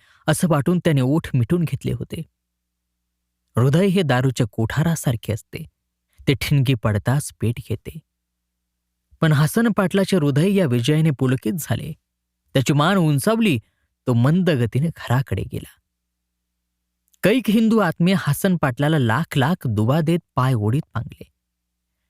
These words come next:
काहींना हसन पाटलाचे ते कृत्य दुष्टपणाचे वाटले. नाथा लोहाराने तो प्रसंग विष घोटल्याप्रमाणे घोटला. सर्व लोक आपापल्या घरी गेल्यानंतर विठू आणि इतर महार महारवाड्यात आले.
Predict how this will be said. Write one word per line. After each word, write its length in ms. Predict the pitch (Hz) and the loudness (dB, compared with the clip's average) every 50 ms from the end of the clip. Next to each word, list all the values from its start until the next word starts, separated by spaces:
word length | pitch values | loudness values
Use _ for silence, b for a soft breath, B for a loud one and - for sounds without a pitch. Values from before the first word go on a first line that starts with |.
| _ _ - | _ _ -2
काहींना 360 | 127 127 113 110 156 151 147 120 | 0 0 2 2 2 0 0 0
हसन 360 | - 123 117 - - 143 131 | 0 -2 -2 0 0 -2 -2
पाटलाचे 520 | - - 113 110 - 120 117 - - 120 | 0 -2 -2 -2 -2 -2 -4 -2 -2 -4
ते 140 | 104 - 104 - | -4 -4 -6 -4
कृत्य 360 | - 110 117 - _ - 110 - - _ _ _ _ _ _ _ _ - | -2 -4 -4 -4 _ -6 -6 -6 -6 _ _ _ _ _ _ _ _ -4
दुष्टपणाचे 760 | 104 123 123 - - - 190 - 190 180 180 170 - - 131 | -2 -2 -2 -2 -2 -4 -2 -2 0 0 0 0 0 0 -2
वाटले. 460 | 110 98 - - - - - - _ _ _ _ _ _ _ _ _ _ _ _ _ _ _ _ _ _ _ _ _ _ - | -2 -2 -4 -6 -12 -18 -18 -20 _ _ _ _ _ _ _ _ _ _ _ _ _ _ _ _ _ _ _ _ _ _ 0
नाथा 400 | 143 156 156 160 156 - 208 233 | 2 2 2 2 0 0 0 2
लोहाराने 500 | 214 185 170 156 165 185 202 202 190 196 180 - | 2 4 2 2 2 2 2 2 2 0 0 0
तो 80 | 165 | -2
प्रसंग 420 | 123 - - 123 - - 160 147 131 131 151 - _ _ _ _ _ _ _ _ - | 0 0 -2 -2 0 0 0 2 2 0 -2 -4 _ _ _ _ _ _ _ _ -2
विष 360 | 110 131 165 196 185 - - | 0 2 2 2 0 -2 -2
घोटल्याप्रमाणे 840 | 170 131 - 120 120 107 - 120 139 147 - 123 113 110 135 151 143 | -4 -4 -2 -4 -4 -2 0 0 0 0 0 0 0 0 0 0 -2
घोटला. 440 | 120 - - - - - - 143 147 _ _ _ _ _ _ _ _ _ _ _ _ _ _ _ _ _ _ _ _ _ _ _ _ | -2 -4 -10 -16 -12 -12 -12 -12 -12 _ _ _ _ _ _ _ _ _ _ _ _ _ _ _ _ _ _ _ _ _ _ _ _
सर्व 340 | - - - 135 120 110 110 | -10 -4 -2 0 2 2 2
लोक 300 | 104 110 131 147 - - | 2 0 0 -2 -4 -6
आपापल्या 380 | 160 123 - 113 107 - 120 113 | -8 -6 -2 -2 -2 0 0 -2
घरी 280 | - - - 107 107 | -4 -4 -2 -2 -2
गेल्यानंतर 640 | 107 117 113 107 117 113 113 113 110 - - 113 95 117 - _ _ _ _ _ _ _ _ _ _ _ - | 0 0 0 0 2 2 0 0 -2 -2 -2 -4 -4 -4 -8 _ _ _ _ _ _ _ _ _ _ _ -2
विठू 300 | 143 156 165 - 233 254 | 0 0 2 2 2 2
आणि 180 | 254 233 220 196 | 2 2 2 2
इतर 260 | 160 135 - 175 165 | 0 0 0 0 2
महार 320 | 156 151 139 147 151 127 | 2 2 2 2 0 0
महारवाड्यात 640 | 117 120 110 98 104 131 139 120 117 120 135 139 - - | 2 0 0 0 0 0 0 0 0 0 -2 -2 -4 -6
आले. 220 | - - - - | -8 -8 -8 -14